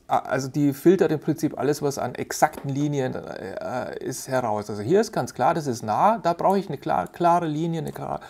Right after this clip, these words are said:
klare Abgrenzung zum Hintergrund, aber nicht bei Gegenständen, die weit fer-, fei-, weit in der Ferne sind. Okay, also dickes Kompliment an Matthias, das hat er wirklich hervorragend gemacht. Und, ähm, das ist jetzt für mich auch nochmal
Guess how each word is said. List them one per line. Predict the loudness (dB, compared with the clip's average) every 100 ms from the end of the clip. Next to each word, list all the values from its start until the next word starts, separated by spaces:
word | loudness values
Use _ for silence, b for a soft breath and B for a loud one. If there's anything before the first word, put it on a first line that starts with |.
| B -2
klare | 4 4 2
Abgrenzung | -2 -2 -4 -4 -10
zum | -8 -8
Hintergrund, | -6 -6 -4 -4
aber | -2 0
nicht | -2
bei | -2 -4
Gegenständen, | -4 -4 -6 -8 -8 -10
die | -8
weit | -8
fer-, | -8 -10 -12 -18
fei-, | -12 -8 -8 B B B 0
weit | 2
in | 2
der | -4
Ferne | -6 -6 -6 -8
sind. | -12 -14 -20 -20 B B B B B 0
Okay, | 2 6 6 4 0
also | 4 6 6 6 2 0 0 -2 -4 -4 0
dickes | 0 0
Kompliment | 0 -2 -2 -2 -4
an | -4 -6
Matthias, | -6 0 2 2 -2
das | -4
hat | -4
er | -2
wirklich | -2 -4 -8
hervorragend | -8 -2 0 2 0
gemacht. | -2 -4 -4 -8 B B B B
Und, | 2 4 4 2 -2
ähm, | 0 0 2
das | 2
ist | 2
jetzt | 0 -2
für | -2
mich | 0 -2
auch | -2
nochmal | -2 0 0 0 -2